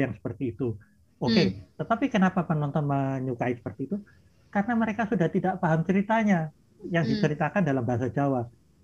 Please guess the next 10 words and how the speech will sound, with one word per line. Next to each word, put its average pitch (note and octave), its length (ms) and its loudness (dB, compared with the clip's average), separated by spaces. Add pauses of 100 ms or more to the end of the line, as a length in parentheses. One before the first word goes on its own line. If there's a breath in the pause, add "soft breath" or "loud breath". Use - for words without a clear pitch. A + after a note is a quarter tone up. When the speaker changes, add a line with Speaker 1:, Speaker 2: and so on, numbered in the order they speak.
(120)
Speaker 2:
Hmm. G#3+ 440 -2
Speaker 1:
Padahal D3 400 4 (100)
kalau D#3+ 760 4 (1700)
paham C#3 240 2
bahasa B2+ 300 2
Jawa, B2+ 400 0 (420)
Speaker 2:
Hmm. G#3+ 220 0 (1300)
Speaker 1:
yang, D3 460 0 (1600)
eh, C#3+ 260 0
narasi D3 340 4